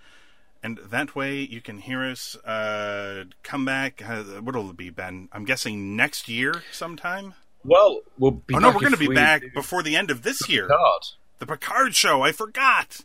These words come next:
Speaker 2: Yeah, it's already in production.
Speaker 1: Yeah, we'll be back before the end of the year. Uh, <sighs> you know what that means?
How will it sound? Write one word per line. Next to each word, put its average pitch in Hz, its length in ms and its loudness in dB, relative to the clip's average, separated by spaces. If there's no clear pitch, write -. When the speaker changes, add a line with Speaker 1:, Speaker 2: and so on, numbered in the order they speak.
Speaker 2:
Yeah, 120 320 -2
it's 110 200 2
already 131 240 6
in 135 120 0
production. 135 500 0
Speaker 1:
Yeah, 185 240 0
we'll - 140 -6
be 190 100 -6
back 180 240 0
before 165 260 -6
the 135 220 -4
end 202 260 0
of 113 140 -2
the 107 100 -4
year. 92 440 -6
Uh, 101 420 4
<sighs> - 340 -10
you 110 80 -12
know 135 60 -2
what 143 120 -2
that 135 180 0
means? 151 340 -6